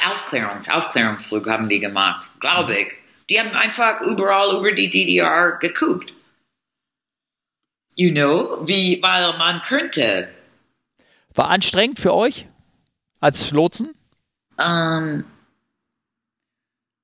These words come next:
Speaker 1: ich glaube, wir haben das eher so betrachtet als Teil unserer Mission.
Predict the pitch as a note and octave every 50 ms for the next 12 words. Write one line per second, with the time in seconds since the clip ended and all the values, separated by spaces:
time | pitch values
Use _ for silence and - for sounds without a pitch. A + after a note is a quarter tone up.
0 | _ _ _ _ _ _ _ _ _ _ _ - - - - - - - - -
1 | - - _ - - - - - - - - - - F3 G3 F#3+ F3 - - -
2 | - A#1+ D2 D2+ - G2 G#2 A#2+ C#3 D3+ F3 G3 F#3+ F#3+ G#3 A3 G#3+ G#3 G3 G3
3 | F#3 F#3+ - - - - F3 F#3+ G3+ G3 F#3+ F#3+ - F3+ F#3 F#3 F3+ D#3 D#3+ -
4 | - F3 E3 F3 - - F3+ D#3 - A#2+ D3+ D3+ D3 - - - - C#3 D3 D#3
5 | D#3+ E3+ E3+ F3+ F#3+ - F3+ F3 F3+ F3+ - - E3+ D#3+ D#3 D3+ D3+ D3+ D#3 E3+
6 | F3 - - A2+ A2 G#2+ G2+ F#2+ F2